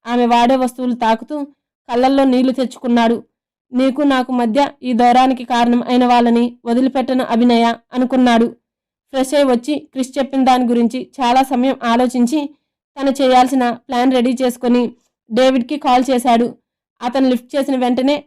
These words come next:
అభినయ గురించి ఏదైనా క్లూ దొరికిందా అని అడిగాడు. "సార్, ఆ ఏరియాలో సెర్చ్ చేస్తున్నాం, అక్కడ ఏ సీసీ కెమెరాస్ లేకపోవడంతో ఎటువంటి ఇన్ఫర్మేషన్ దొరకలేదు. మేడం మిస్ అయిన ప్లేస్కి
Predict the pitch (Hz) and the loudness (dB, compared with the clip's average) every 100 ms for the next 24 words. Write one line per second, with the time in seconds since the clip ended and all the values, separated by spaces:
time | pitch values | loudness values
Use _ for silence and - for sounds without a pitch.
0 | _ 233 262 269 254 254 240 247 240 - | _ -2 0 0 0 0 -2 -2 -8 -4
1 | 247 240 254 247 254 254 247 247 254 247 | -2 0 0 -2 -4 -2 0 -2 -2 0
2 | 262 254 254 247 247 233 240 233 _ _ | 0 2 2 2 2 2 2 -4 _ _
3 | _ _ _ 262 254 247 - - 233 240 | _ _ _ -2 -2 -2 -10 -8 -2 2
4 | 240 240 269 262 262 285 - 254 214 285 | 2 2 4 4 2 -2 -4 -8 -8 -4
5 | 254 262 247 233 233 _ _ _ 226 - | -4 -2 -2 -2 -6 _ _ _ -14 -4
6 | 269 247 254 262 269 254 277 277 247 247 | -2 0 0 -2 -6 -6 -8 -4 -4 0
7 | 262 262 233 240 240 247 240 240 285 302 | 0 0 -2 -2 -2 -2 0 0 -2 -4
8 | 294 _ _ _ 254 277 277 277 247 254 | -8 _ _ _ -6 -2 0 0 -2 0
9 | 254 254 254 277 254 247 247 240 226 233 | 0 0 0 0 0 0 0 0 0 -2
10 | - _ _ _ 254 254 262 285 285 247 | -6 _ _ _ -4 0 2 0 0 -2
11 | 240 269 262 254 247 247 - 247 - | 0 0 0 0 -2 -2 -4 -8 -8